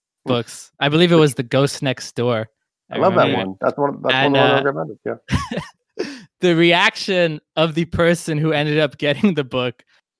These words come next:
Speaker 2: was sheer and utter disappointment that
Speaker 1: <laughs>
Speaker 2: he, that he received a book,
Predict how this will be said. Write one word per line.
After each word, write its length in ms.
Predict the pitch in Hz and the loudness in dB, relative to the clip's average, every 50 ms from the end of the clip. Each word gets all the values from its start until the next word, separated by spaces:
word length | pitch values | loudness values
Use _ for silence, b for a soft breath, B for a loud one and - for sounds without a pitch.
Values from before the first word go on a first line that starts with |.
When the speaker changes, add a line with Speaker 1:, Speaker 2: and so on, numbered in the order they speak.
| _ _ _ - | _ _ _ -6
Speaker 2:
was 340 | 156 147 156 151 139 135 - _ - 196 | -2 -2 0 -2 -2 -8 -14 _ -10 -6
sheer 580 | - - - - - 202 190 196 208 214 208 | -2 -2 0 0 2 4 4 6 6 6 6
and 180 | 196 170 165 - - | 4 2 2 -2 -4
utter 300 | - 156 160 170 175 170 | -2 0 2 4 4 2
disappointment 960 | 160 131 160 156 - - 156 120 - - 160 147 151 - 131 123 120 117 - _ _ _ _ _ _ _ _ _ _ _ _ | 2 0 -2 -4 -4 -4 -8 -8 -6 -6 -4 -4 -4 -6 -8 -8 -10 -10 -12 _ _ _ _ _ _ _ _ _ _ _ _
that 320 | 143 143 135 135 135 135 - | -4 -2 0 0 0 0 -2
Speaker 1:
<laughs> 180 | - - - | -4 -8 -8
Speaker 2:
he, 300 | - - - 190 202 - - | -6 -2 0 0 0 0 0
that 180 | - 180 190 190 | 2 2 2 4
he 140 | 170 214 208 | 4 4 6
received 420 | 202 196 - - 240 226 190 160 | 6 4 4 4 2 0 2 2
a 60 | 170 | 0
book, 440 | 131 - - 160 151 120 104 _ - | -2 0 0 2 2 2 0 _ -16